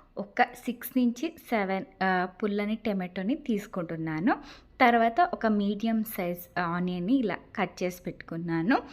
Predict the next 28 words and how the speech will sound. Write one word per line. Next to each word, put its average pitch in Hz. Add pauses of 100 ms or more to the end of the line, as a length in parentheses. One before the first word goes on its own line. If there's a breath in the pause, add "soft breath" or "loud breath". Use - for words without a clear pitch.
(300 loud breath)
తర్వాత 226
ఒక 214
సిక్స్ 208
నుంచి 233
సెవెన్ 190 (440 loud breath)
ఇలాంటి, 240
ఆ, 190
మిరపకాయల్ని 196
వాడుతున్నాను. 180
ఇది 285 (140)
చాలా 180
కారంగా 180
ఉంటుంది, 185 (140)
so 233
తుంచేసి 202
పెట్టుకున్నాను. 175 (420 loud breath)
తర్వాత 226
ఒక 226
మీడియం 220
సైజ్ 202 (100)
ఎల్లిపాయల్ని 180
ఇలా 240
క్లీన్ 180
చేసి 226
పెట్టుకున్నాను. 160 (460 loud breath)
చూడండి, 233
నేను 233
పెసరపప్పుతో, 226